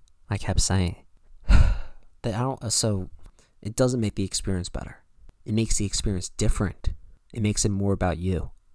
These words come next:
than about the team, than about the, the game,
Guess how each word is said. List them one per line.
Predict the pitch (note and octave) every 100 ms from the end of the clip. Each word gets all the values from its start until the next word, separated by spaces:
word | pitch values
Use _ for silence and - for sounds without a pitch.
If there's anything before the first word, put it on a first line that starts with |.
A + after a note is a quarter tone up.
| _ _ _ -
than | F#2+
about | F#2 F2+ -
the |
team, | - - - F#2 F#2+ - - _ _
than | G2+
about | G2 F2 E2 -
the, | - -
the | - -
game, | G2 G2 G2+ A#2+